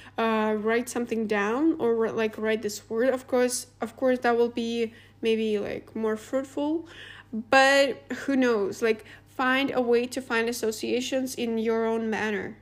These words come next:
in your, in, in the way that serves you. So, uh, yeah, associations, stick to it.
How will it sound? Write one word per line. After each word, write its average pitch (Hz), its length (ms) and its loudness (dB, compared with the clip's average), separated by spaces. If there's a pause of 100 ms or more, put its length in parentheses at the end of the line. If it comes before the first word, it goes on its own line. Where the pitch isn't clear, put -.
(220)
in 214 180 -4
your, 214 520 0 (100)
in, 220 260 -2
in 226 120 -2
the 214 100 -2
way 214 160 0
that 208 220 -4
serves 214 340 -6
you. - 100 -8
So, 214 380 -6 (480)
uh, 202 360 0
yeah, 202 260 -2 (260)
associations, 233 1040 -2
stick - 380 -6
to 95 100 -10
it. - 300 -12